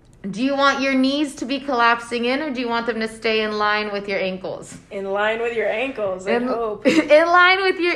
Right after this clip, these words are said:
Speaker 1: ankles. But this is a common mistake. People don't realize that they have that,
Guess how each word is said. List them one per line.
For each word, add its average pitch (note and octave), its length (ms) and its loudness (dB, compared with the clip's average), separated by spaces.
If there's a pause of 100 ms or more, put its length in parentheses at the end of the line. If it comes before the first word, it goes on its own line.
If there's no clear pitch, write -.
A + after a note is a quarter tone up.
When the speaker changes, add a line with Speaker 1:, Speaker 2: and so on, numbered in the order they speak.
Speaker 1:
ankles. C4 460 -2
But B3+ 180 -6
this D#4 180 -4
is D#4+ 120 -6
a F4+ 60 -2
common D4 480 0
mistake. C#4+ 460 -6
People B3+ 260 -2
don't B3+ 240 -2
realize A#3+ 480 0
that G#3+ 160 -2
they G3+ 140 -2
have G3+ 280 -2
that, G3 240 0